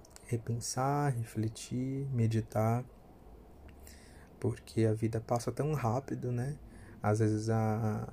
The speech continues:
a peça, pegando mais uma vez o exemplo do teatro, pode ser uma peça rápida, pode ser uma peça,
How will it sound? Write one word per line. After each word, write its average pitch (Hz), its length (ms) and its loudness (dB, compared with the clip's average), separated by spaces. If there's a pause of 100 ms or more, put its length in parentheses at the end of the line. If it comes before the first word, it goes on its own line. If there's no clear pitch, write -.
(340)
a 110 120 4
peça, 123 600 0 (440)
pegando 107 440 2
mais 104 220 0
uma 113 160 4
vez 107 220 2
o 110 40 0
exemplo 107 360 0
do 110 100 0
teatro, - 480 -4 (500)
pode 110 220 0
ser - 60 -2
uma 107 120 2
peça 110 320 0
rápida, 110 720 0 (160)
pode 110 200 -2
ser - 100 -6
uma 110 160 2
peça, 107 640 -2